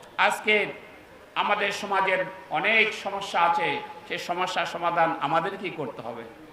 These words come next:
কি বলেন? অনেক দুস্থ, অসহায়, গরিব, অনেক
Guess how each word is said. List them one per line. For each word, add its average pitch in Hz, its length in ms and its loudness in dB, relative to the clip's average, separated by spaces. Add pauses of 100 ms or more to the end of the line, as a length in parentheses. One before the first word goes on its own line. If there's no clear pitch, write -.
(140)
কি 185 100 0
বলেন? 170 300 4 (400)
অনেক 185 340 4
দুস্থ, 214 280 -2
অসহায়, 190 600 4
গরিব, 202 440 4 (600)
অনেক 254 380 8